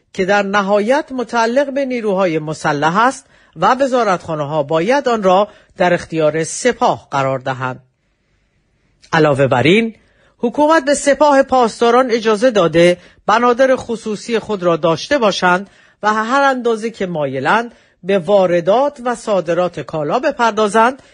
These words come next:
و هیچ نظارتی بر آن وجود ندارد. بنیادهای مختلفی نیز در حکومت وجود دارد که تمام بودجه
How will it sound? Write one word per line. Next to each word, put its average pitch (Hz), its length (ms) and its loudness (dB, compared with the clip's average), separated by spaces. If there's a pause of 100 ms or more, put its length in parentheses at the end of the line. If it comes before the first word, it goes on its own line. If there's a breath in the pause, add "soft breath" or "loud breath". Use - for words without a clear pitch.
(200 soft breath)
و 196 60 -2
هیچ 247 360 -4
نظارتی 226 720 0
بر 208 220 0
آن 165 280 0
وجود 151 520 -8
ندارد. 135 600 -4 (1200)
بنیادهای 240 640 4
مختلفی 220 640 0
نیز 196 260 0
در 190 140 2
حکومت 190 480 0
وجود 190 360 -2
دارد 160 360 2
که 160 320 2 (340 soft breath)
تمام 254 460 4
بودجه 214 680 2